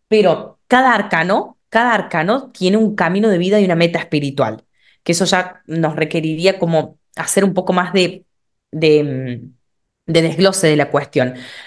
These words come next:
Pero fíjate que en cada camino de vida, o sea, por sumatoria de toda la fecha, hay un as.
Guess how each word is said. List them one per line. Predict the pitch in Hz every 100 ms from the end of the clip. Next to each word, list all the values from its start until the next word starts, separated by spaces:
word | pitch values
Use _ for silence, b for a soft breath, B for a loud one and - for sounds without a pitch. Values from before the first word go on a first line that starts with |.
| -
Pero | 202
fíjate | 202 208 240 247 247
que | 202 220 - - _ _ _
en | 190 180
cada | 190 240 208 160 165 - _ _ _ _
camino | 165 175 196 185 147
de | 147
vida, | 151 175 226 294
o |
sea, | 208 175 -
por | 151 147
sumatoria | - 165 151 147 208 190 156
de | 151
toda | 170 190
la | 175
fecha, | - 170 160 233 233
hay | 175
un | 170
as. | 139 - - -